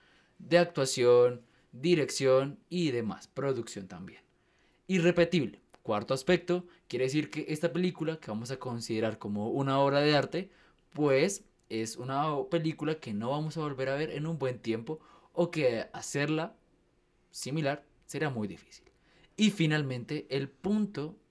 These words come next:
de inflexión más grande de toda esta obra de arte va a ser la conexión personal, es decir, cómo cada uno de nosotros, en este caso Mafe,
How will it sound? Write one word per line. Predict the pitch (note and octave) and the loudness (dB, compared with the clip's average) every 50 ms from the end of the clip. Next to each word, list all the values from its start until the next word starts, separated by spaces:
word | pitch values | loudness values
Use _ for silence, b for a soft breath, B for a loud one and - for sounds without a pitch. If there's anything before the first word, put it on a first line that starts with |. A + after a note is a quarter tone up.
| _ _ _ _ _ _ _ | _ _ _ _ _ _ _
de | - A#2 A#2 | -8 -4 -4
inflexión | A#2 A2+ A2+ - G#2+ G#2 G2+ - - - D#3 E3+ E3+ D#3 | -2 -2 -4 -4 -6 -6 -6 -6 -2 2 2 4 4 2
más | C3 A#2 A2+ G#2+ C3 | -2 -4 -4 -4 -2
grande | B2 A#2+ A#2 A2+ C3 C3+ C#3+ | -2 -2 -2 -2 -4 -4 -2
de | C3 A#2 | -2 -4
toda | A2 - A#2+ A2+ A2 A2+ | -6 -4 -4 -2 -2 -2
esta | A2 A2+ - B2+ B2+ | -2 -2 -2 0 2
obra | B2+ C3 C#3 | 4 4 4
de | C#3+ C#3+ B2+ | 4 2 2
arte | - - - C#3 D3 - b b b b b b b | 0 0 -4 -8 -8 -10 b b b b b b b
va | G#2+ B2+ C#3+ | -2 0 0
a | D3 | 0
ser | D3+ D#3 D#3 D3+ C#3+ | 2 0 0 0 2
la | C#3+ C3 B2+ | 0 -2 -2
conexión | - C3 A#2 A2 G2+ - - C#3+ C#3 C#3 A#2+ | -2 -4 -4 -4 -4 -4 -2 -2 -2 -2 0
personal, | - B2+ C3+ B2+ A#2 - A#2+ A2 G2 - - _ _ _ _ _ _ _ _ - | 2 2 2 2 2 -2 -4 -6 -6 -8 -10 _ _ _ _ _ _ _ _ -8
es | A2+ A2 | -6 -4
decir, | A#2 A2+ - D3 D#3 D#3+ D#3+ b b b b b b b b | -4 -2 0 2 0 0 0 b b b b b b b b
cómo | - D#3+ E3 F3+ F3 F3+ | 0 0 2 2 0 0
cada | F#3 F3+ F3 F3 | 2 4 4 4
uno | F3 F3 | 4 4
de | F3+ | 4
nosotros, | F3+ F3+ F3 - E3 D#3 D#3 B2+ C#3 C3+ - | 2 2 2 2 2 0 0 -4 -8 -10 -10
en | G3+ G#3 | -12 -10
este | G3+ - - G2+ | -10 -10 -10 -8
caso | - - A2 - B2 | -6 -6 -6 -6 -4
Mafe, | B2+ E3+ F3+ D#3 - D3+ D3 D#3 | -2 0 0 0 -2 -6 -12 -12